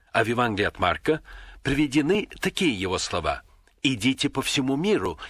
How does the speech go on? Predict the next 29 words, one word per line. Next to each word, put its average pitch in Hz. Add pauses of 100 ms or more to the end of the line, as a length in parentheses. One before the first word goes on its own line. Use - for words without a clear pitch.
и 143
проповедуйте 120
Евангелие 104
всей 104
твари». 90 (920)
Величайшим 196
желанием 139
сердца 113
Христова 147
было 135 (180)
спасти -
человечество 131 (200)
от 113
гибели. 107 (520)
Во 107
втором 135
послании 117
к -
Коринфянам, 110
в -
пятой 110
главе, 95 (240)
мы 127
читаем 196
о 151
том, 127
что - (140)
служение 196
примирения 117